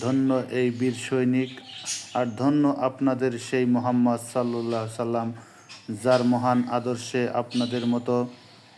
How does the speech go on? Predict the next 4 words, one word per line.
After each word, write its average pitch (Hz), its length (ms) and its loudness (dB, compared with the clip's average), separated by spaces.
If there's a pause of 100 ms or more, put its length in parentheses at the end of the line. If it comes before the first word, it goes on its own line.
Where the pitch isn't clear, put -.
(1300)
মহৎ, 139 420 4 (580)
উদার, 143 420 4
নির্ভীক 139 540 2
ও 135 60 0